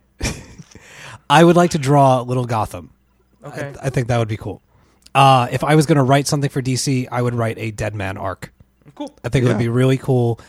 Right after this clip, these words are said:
Speaker 1: to have him body jump possibly into people that are known or create some kind of a, um, like a, like a murder mystery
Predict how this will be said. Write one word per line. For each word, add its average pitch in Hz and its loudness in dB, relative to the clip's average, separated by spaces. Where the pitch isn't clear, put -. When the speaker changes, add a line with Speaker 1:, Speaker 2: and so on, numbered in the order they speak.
Speaker 1:
to 117 -2
have 127 -2
him 123 -2
body 117 -2
jump 113 -4
possibly 120 -4
into 113 -4
people 120 -2
that 120 -4
are 107 -4
known 113 -2
or 117 2
create 117 -6
some 120 -4
kind 117 -4
of 101 -6
a, 104 -6
um, 104 0
like 110 -10
a, 98 -4
like 104 -10
a 113 -8
murder 107 -4
mystery 101 -8